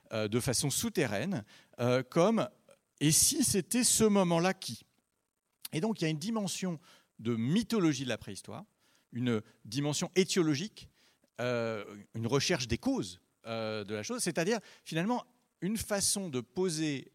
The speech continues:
euh, la, la, au sens large la question de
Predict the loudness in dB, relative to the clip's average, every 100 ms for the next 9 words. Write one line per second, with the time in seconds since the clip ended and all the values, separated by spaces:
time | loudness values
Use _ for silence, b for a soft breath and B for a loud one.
0 | _ -12 -10 -8 -8 -8 -10 -12 _ _
1 | -10 -8 -8 -6 -6 -6 -10 -10 -10 -8
2 | -8